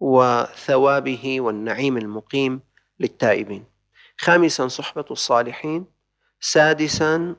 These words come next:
طلب العلم. واليوم السابع والأخير من المعينات على التوبة:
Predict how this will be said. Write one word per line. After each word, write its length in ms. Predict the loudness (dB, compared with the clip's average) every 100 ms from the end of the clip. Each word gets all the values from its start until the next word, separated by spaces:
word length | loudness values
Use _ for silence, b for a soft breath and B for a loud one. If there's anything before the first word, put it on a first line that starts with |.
| _
طلب 360 | -2 0 2 0
العلم. 460 | -2 -6 -6 -10 -14 _ _ B B B -2
واليوم 560 | 0 4 4 4 2 -4
السابع 580 | -6 -4 -2 0 0
والأخير 680 | 0 -6 -8 -12 -8 -8 -8
من 140 | -10 -12
المعينات 640 | -12 -10 -4 -2 -2 -2
على 180 | -6 -6
التوبة: 480 | -2 -2 0 -4